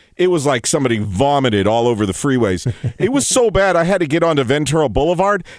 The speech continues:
Speaker 1: and that didn't move either. So you just feel trapped, like, claustrophobic in those situations. And I thought about it. I'm like, "What am I gonna do? Can I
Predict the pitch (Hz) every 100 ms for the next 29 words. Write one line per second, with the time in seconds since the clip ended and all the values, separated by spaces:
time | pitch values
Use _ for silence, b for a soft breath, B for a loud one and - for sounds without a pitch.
0 | B 156 139 104 311 214 160 127 107 113
1 | 110 113 226 85 53 - _ _ _ -
2 | 180 165 185 190 233 - 190 151 - -
3 | 147 156 - - - 135 120 - _ -
4 | 160 143 131 - 156 175 135 123 107 95
5 | - 104 - 92 78 - 82 85 B B
6 | B B 123 127 139 156 156 - 104 95
7 | 92 92 90 82 - b b b b 95
8 | 127 170 160 123 123 107 95 233 110 -
9 | - - 190 262 269 120 92 90